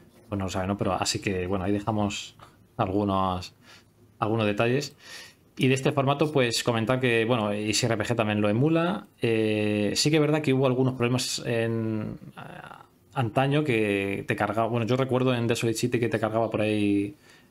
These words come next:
eh, me, una vez cargó el mapa en la inversa, de hecho. <laughs> Las cosas que estaban en un lado las cargó en otro.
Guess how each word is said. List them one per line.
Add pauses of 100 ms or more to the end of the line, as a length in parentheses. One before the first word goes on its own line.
(120)
eh,
me, (200)
una
vez
cargó
el
mapa
en
la
inversa,
de
hecho. (380)
<laughs>
Las
cosas
que
estaban
en
un
lado
las
cargó
en
otro.